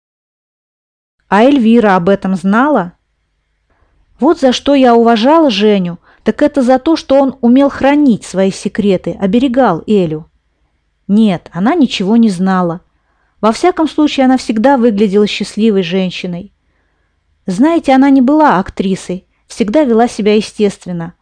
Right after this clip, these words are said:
а потому вот сейчас могу с уверенностью сказать, что она,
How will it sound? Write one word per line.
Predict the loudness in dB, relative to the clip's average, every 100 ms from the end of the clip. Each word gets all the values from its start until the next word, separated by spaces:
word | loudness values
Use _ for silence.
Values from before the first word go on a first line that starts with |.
| _ -8
а |
потому | -6 -2 -2 0
вот | -2 -2
сейчас | -4 -4 -4 -2 -2
могу | -2 -2
с | -4
уверенностью | -4 0 0 0 -8 -8 -10
сказать, | -2 -2 0 -2
что | -4 -2
она, | 0 0 -2